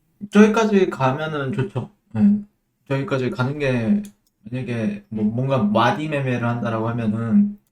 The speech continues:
그러니까 여기가 이제 어떻게 보면은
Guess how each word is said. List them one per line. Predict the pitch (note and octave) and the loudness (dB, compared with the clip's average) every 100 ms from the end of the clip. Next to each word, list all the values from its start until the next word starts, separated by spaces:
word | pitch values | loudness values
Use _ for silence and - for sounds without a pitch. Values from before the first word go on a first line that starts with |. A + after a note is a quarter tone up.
| _ _ _ _ | _ _ _ _
그러니까 | - C3 | -6 -2
여기가 | C3 F3+ F3+ E3+ D3+ | 0 4 4 6 6
이제 | B2+ A#2+ | 6 0
어떻게 | G#2+ C3 | -2 -2
보면은 | C#3+ C3 B2+ A#2+ A#2+ A#2 G#2+ G3+ G#3 | -4 -2 -2 -2 -2 0 6 6 6